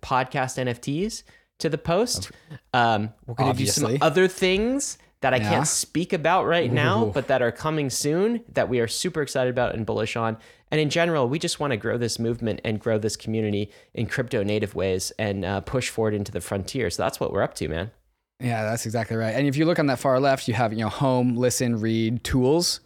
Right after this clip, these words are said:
Speaker 2: four little
Speaker 1: Oh.
Speaker 2: icons, four little tabs to explore different places.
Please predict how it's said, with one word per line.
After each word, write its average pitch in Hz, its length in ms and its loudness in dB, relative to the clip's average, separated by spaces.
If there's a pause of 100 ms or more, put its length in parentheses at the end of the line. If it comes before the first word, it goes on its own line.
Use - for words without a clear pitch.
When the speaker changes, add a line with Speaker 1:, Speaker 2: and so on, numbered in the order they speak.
Speaker 2:
four 131 160 2
little 127 160 2
Speaker 1:
Oh. 117 80 4
Speaker 2:
icons, 127 360 4
four 123 140 0
little 120 200 2
tabs 131 360 0
to 123 120 2
explore 117 400 0
different 120 260 -2
places. 160 520 0